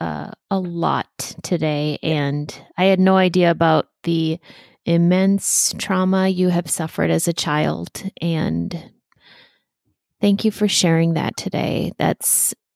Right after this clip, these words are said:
Speaker 1: hard, and I, I understand your mom also experienced trauma, and you understand that,
Speaker 2: Mm-hmm.
Speaker 1: but it really does sound like you have worked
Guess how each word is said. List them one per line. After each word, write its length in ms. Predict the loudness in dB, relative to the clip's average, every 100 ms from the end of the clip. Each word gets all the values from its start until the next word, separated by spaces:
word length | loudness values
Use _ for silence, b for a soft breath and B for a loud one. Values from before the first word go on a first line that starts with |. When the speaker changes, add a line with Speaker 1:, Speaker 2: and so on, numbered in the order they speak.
| -8
Speaker 1:
hard, 440 | -2 2 2 2
and 160 | 2 4
I, 140 | 2 -2 -8
I 180 | 0 2
understand 800 | 4 2 0 0 2 2 0 0
your 400 | 2 2 0 -4 -8 _ _ _ _ -2
mom 320 | 0 2 2
also 280 | 0 0 -2
experienced 720 | -2 -4 0 0 0 -2 -6
trauma, 520 | -6 -6 -4 -4 -4
and 160 | -4 -4 _
you 160 | 0 2
understand 680 | 2 0 -2 -2 -2 -2 -2
that, 300 | -4 -4 -6
Speaker 2:
Mm-hmm. 440 | -14 -8 -8 -4
Speaker 1:
but 80 | 0
it 140 | 0 2
really 240 | 2 2
does 240 | 4 2
sound 380 | 2 2 4 4
like 260 | 4 2 2
you 160 | 4
have 320 | 4 2 0 2
worked 480 | 2 2 -2 -10